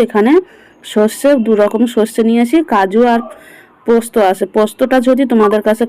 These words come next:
কম থাকে তাহলে ক-, কয়েকটা কাজু নিয়ে নিও। আমার কাছে যেহেতু পোস্তটা কম ছিল ওর জন্য দেখো কিছুটা কাজু নিয়ে নিয়েছি। আর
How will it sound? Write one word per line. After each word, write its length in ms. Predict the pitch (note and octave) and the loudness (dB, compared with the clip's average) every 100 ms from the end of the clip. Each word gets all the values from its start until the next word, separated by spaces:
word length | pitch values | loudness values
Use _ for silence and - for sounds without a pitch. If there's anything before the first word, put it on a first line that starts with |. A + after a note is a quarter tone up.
| A3 | -2
কম 140 | G3+ A3 A#3+ | 0 0 -2
থাকে 180 | B3 D#4 | 0 0
তাহলে 180 | A#3 G3+ G#3 | 0 0 -2
ক-, 260 | G3 G3 F#3+ _ - | -4 -4 -4 _ -4
কয়েকটা 320 | G#3+ G#3 A3+ A#3+ | -2 0 -2 -2
কাজু 240 | G3+ F#3 G#3+ A3+ | -2 0 0 2
নিয়ে 260 | A3 G#3+ G#3 | 2 0 0
নিও। 200 | G#3 C4 - - - - _ G#3+ | 0 0 -2 -8 -20 -20 _ -2
আমার 180 | A3+ A#3+ | 0 0
কাছে 160 | A#3+ C4 A#3 | 0 0 2
যেহেতু 240 | A#3+ B3 C4 - | 0 0 -4 -4
পোস্তটা 400 | G#3+ - A#3 B3+ B3+ | -6 -4 -4 -4 -2
কম 140 | G#3 G#3 A#3+ | -2 0 0
ছিল 140 | B3 A3 G#3 | 0 0 -2
ওর 80 | F#3 | 0
জন্য 160 | A3 C4+ F4 - - _ _ F#3+ | 0 0 0 -6 -20 _ _ -4
দেখো 200 | G3+ C4+ F#4 - | 0 2 0 -2
কিছুটা 280 | A3 A#3+ A#3+ A#3+ | -6 -4 -4 -2
কাজু 220 | G3 F#3 F#3+ | -2 0 2
নিয়ে 140 | F#3 F#3 | 2 4
নিয়েছি। 220 | F#3 F3+ | 2 2
আর 60 | F#3+ | 0